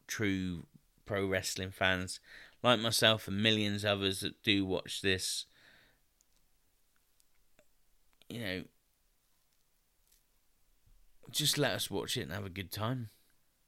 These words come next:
Don't go and spill your hate on Twitter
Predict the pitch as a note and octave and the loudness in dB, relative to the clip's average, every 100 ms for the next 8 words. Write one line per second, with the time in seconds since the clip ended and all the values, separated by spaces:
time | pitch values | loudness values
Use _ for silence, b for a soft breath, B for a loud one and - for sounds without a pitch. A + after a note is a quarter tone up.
0 | _ _ _ _ _ _ _ _ _ _ | _ _ _ _ _ _ _ _ _ _
1 | _ B B - A2 G2+ C3 A2 G2+ - | _ B B -4 -2 0 2 2 0 -6
2 | _ _ - - - A2 G2+ G2 F2+ F2 | _ _ -6 -4 0 2 4 4 2 0
3 | G2+ F#2+ - E2 D#2+ F2 A1 C#2 | 2 2 0 -8 -4 -4 -2 -4